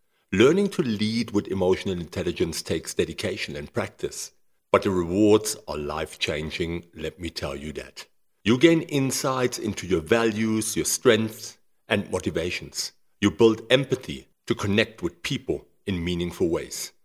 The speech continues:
And you'll find the confidence to navigate challenges and conflicts with wisdom and care. So today I want to go with you on this journey. And I hope that you're ready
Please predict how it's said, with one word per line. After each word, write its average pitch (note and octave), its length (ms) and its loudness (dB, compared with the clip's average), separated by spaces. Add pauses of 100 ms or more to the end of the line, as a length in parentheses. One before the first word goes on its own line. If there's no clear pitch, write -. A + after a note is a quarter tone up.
And B2 200 2
you'll D3 140 2
find B2+ 340 -2
the B2 80 -2
confidence G#2 720 2
to F#2 140 -2
navigate F#2 640 2
challenges E2+ 560 0
and D2+ 180 -8
conflicts - 680 -2 (260)
with - 180 -4
wisdom E2 580 0 (200)
and D#2+ 240 -6
care. - 320 -8 (240)
So - 180 2
today A#2+ 380 0
I D#3 40 -4
want C3+ 200 0
to A2+ 40 -2
go G2 180 6
with G2 280 -2
you F#2 200 -2
on E2+ 160 -4
this E2+ 200 -4
journey. C2+ 460 -8 (420)
And F#2+ 100 -6
I D#2+ 60 -2
hope C#3+ 260 2
that - 160 2
you're A2 100 2
ready G2 520 2